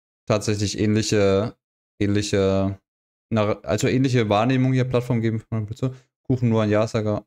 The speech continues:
ein Suchwort geben. Ja, das, wie gesagt, ohne das jetzt irgendwie krass abwertend zu sagen, ich hatte auch den Eindruck, dass da irgendwie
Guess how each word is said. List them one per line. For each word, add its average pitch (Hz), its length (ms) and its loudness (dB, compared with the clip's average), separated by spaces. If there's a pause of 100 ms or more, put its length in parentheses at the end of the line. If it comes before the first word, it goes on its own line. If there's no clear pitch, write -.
(120)
ein 110 140 -2
Suchwort 104 680 -4
geben. 110 220 -2 (420)
Ja, 120 200 2
das, 139 240 -4 (600)
wie 127 80 0
gesagt, 131 460 -2
ohne 139 220 0
das 131 100 0
jetzt 117 100 -4
irgendwie 117 240 0
krass - 220 -2
abwertend 127 460 -2
zu - 80 -10
sagen, 117 360 0
ich 107 100 -4
hatte 123 140 0
auch 110 140 0
den 110 140 -2
Eindruck, 110 420 0
dass 104 140 -4
da 104 100 2
irgendwie 104 560 0